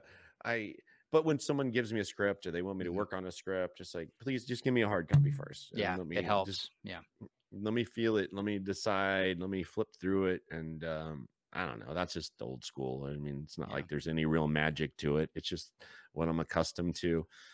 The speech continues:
Speaker 2: Right.
Speaker 1: And it's better on my eyes, man. I get tired of looking at
Speaker 2: I,
Speaker 1: screens all the time. Uh,
Speaker 2: I will, I would definitely agree with you on that. I
Speaker 1: <laughs>
Speaker 2: know in architecture, blueprints, uh, you know, I would always print out blueprints, and then I would go in with a red marker and change out my stuff or whatever that way. I always did that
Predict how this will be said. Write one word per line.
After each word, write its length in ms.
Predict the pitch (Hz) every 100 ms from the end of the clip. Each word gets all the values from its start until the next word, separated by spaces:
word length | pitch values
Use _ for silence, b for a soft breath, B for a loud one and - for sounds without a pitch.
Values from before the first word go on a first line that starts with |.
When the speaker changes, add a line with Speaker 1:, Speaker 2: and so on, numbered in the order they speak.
| B
Speaker 2:
Right. 200 | 98 95
Speaker 1:
And 180 | 147 180
it's 140 | 185 -
better 300 | - 151 160
on 100 | 147
my 160 | 139
eyes, 400 | 123 127 104 82
man. 180 | 95 107
I 80 | 110
get 180 | 110 -
tired 260 | 120 117
of 80 | 98
looking 200 | 95 95
at 100 | 87
Speaker 2:
I, 20 |
Speaker 1:
screens 480 | 98 101 98 104 90
all 140 | 90 85
the 100 | 87
time. 440 | 92 85 80 76
Uh, 120 | 76 76
Speaker 2:
I 180 | 95 92
will, 340 | 98 95 90 - _ _ _ - -
I 120 | 104
would 200 | 95 92
definitely 380 | 107 104 - 104
agree 180 | 92 98
with 120 | 92
you 80 | 92
on 100 | 90
that. 160 | 92
I 80 | 123
Speaker 1:
<laughs> 0 |
Speaker 2:
know 140 | 117 113
in 60 |
architecture, 680 | 113 104 98 101 95 - 95
blueprints, 640 | 80 123 113 104 90 - 101
uh, 200 | 90 90
you 80 | 95
know, 80 |
I 100 | 92
would 160 | 98 104
always 240 | 107 110
print 240 | - 113 101
out 120 | 90
blueprints, 520 | 117 110 - 82 - - b b b
and 100 | 101
then 80 | 104
I 60 | 98
would 140 | 98
go 180 | 101 101
in 80 | 95
with 120 | 95
a 40 |
red 220 | 92 95 95
marker 360 | 98 98 92
and 100 | 90
change 320 | - 101 95
out 140 | 98 95
my 80 | 90
stuff 340 | - 101 95
or 40 | 95
whatever 200 | 90 90
that 260 | 107 110
way. 160 | 92 90
I 100 | 95
always 300 | 113 123 98
did 180 | 95 85
that 220 | 85